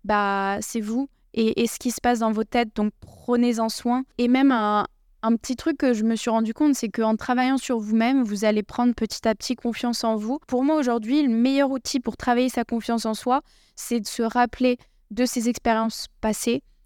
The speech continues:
de ce qu'on a réussi à accomplir. Et en fait,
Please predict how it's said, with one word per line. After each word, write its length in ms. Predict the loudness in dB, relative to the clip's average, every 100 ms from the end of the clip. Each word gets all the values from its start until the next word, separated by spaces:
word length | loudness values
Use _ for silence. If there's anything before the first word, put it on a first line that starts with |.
| _
de 220 | -2 0
ce 80 | -2
qu'on 160 | 0 0
a 140 | 2
réussi 640 | 0 0 0 0 -2 0 0 -2 _ _
à 80 | -2
accomplir. 680 | -2 0 -2 2 0 0 -4 _
Et 100 | 0
en 80 | 2
fait, 340 | 2 0 -4